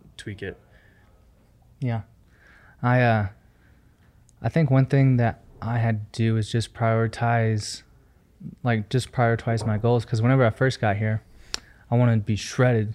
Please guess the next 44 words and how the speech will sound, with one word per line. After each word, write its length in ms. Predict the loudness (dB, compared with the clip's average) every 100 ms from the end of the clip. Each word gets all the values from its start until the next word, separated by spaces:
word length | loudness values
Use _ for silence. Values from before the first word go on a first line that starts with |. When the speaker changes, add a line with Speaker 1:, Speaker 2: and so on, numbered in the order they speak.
| -6
Speaker 2:
you 100 | 0
know, 220 | 2 0 -2 _ _ _
especially 400 | 0 2 2 0
being 180 | 2 2
around, 260 | 2 0
like, 220 | -2 -4 -2
you 140 | 0
and 120 | 0
Zach 300 | -2 -2 -2 -4
and 80 |
everybody, 480 | -4 -4 -4 -4 -6 -10 -20 -20 -20 -2
like, 280 | 0 0 -4 _
in 160 | 2 4
good 160 | 4
shape, 400 | 4 4 4 4
you 80 | 2
know, 160 | 4 4
I 100 | 4
wanted 240 | 2 2
to 40 | 2
be 100 | 0
in 80 | 0
good 140 | -2
shape 280 | -2 -4 -2
too. 260 | 0 2 2
But 200 | -2 -2
then, 340 | 0 0 -2 -8 -20 _ _ _ 0
uh, 280 | 2 4 0 -6
I 60 | -8
felt 220 | -2 0
like 160 | 0 -4
shit 480 | -2 0 0 -2 -12 -6
and 100 | -2
I 80 | -2
couldn't 260 | -2 -2
sleep 300 | -2 -2 -2
through 100 | 0
the 60 | 2
night. 300 | 2 2 0
And 80 | 0
I 80 | 0
was 140 | 2
Speaker 1:
Mm-hmm. 80 | 2
Speaker 2:
like, 180 | 0